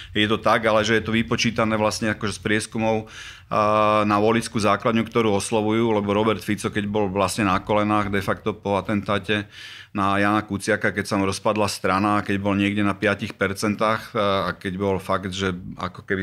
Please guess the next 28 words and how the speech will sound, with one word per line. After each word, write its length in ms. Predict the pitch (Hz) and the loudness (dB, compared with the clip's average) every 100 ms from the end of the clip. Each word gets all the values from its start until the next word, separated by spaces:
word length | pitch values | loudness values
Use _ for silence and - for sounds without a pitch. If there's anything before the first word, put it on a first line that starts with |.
| 92 | -4
sa 80 | 98 | -6
zdalo, 320 | 92 92 95 | -2 0 0
že 80 | 92 | -4
politická 720 | 95 95 95 87 - 98 95 - - - - | -4 -4 -4 -8 -4 -6 -6 -12 -12 -8 -4
mŕtvola, 480 | 101 98 113 110 107 | -4 0 0 2 0
no 80 | |
tak 160 | 107 95 | -2 -2
urobil 800 | 110 113 107 110 107 107 104 107 | 0 0 2 2 2 2 2 0
jediný 400 | 110 110 123 120 | 0 2 4 4
možný 320 | 110 110 110 | 4 2 2
krok, 240 | - 110 107 | 2 0 0
ktorý 240 | 117 110 | 0 2
mohol 320 | 110 117 120 | 2 2 2
urobiť. 160 | 98 92 | 0 -2
To 80 | 98 | 0
znamená, 400 | 104 101 101 98 | 2 2 2 2
že 320 | 101 101 - - - | 0 -2 -4 -18 -6
rozhodol 560 | 101 110 117 113 113 110 | 0 2 2 2 2 2
sa 320 | 127 110 110 - 110 | 2 2 0 -6 -2
vlastne 480 | 107 101 - 107 | 0 0 0 -2
ako 80 | 98 | -2
keby 400 | - 104 104 98 | -2 0 0 -2
ísť 640 | - 127 127 - - 113 - | 0 0 0 -2 -2 -2 -2
ešte 320 | 110 - 110 | -4 -2 0
viac 320 | 110 113 - | 2 2 0
k 80 | 110 | -4
extrémnemu 640 | 92 - 117 113 110 110 | -4 -2 0 0 0 0
voličovi 800 | 95 98 95 117 127 117 101 95 | 0 0 -2 -2 -2 -2 -4 -6